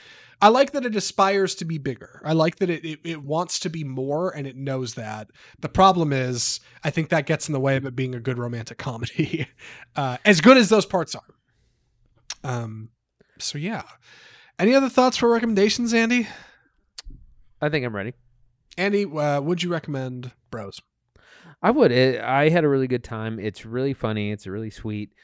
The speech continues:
Speaker 2: uh, rom-com. It is, you know, again, very educational to those both within and outside of the L G B T Q community, like you, <laughs> you and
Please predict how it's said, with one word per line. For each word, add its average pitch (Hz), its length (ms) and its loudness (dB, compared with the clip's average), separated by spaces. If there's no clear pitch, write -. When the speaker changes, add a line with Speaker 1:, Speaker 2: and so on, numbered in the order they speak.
Speaker 2:
uh, 101 320 -6
rom-com. 98 840 -8
It 104 160 -8
is, 101 540 -8
you 135 80 -10
know, 101 320 -10
again, 110 280 -10
very 104 280 -6
educational 104 880 -6
to - 100 -12
those 98 480 -10
both 151 600 0
within 147 560 -2
and 110 180 -4
outside 110 400 -6
of 98 80 -8
the 98 240 -8
L 85 100 -8
G 101 100 -12
B 95 120 -12
T 98 220 -16
Q 101 320 -10
community, 151 420 2
like 107 500 -4
you, 131 220 4
<laughs> - 140 0
you 160 220 6
and 180 120 4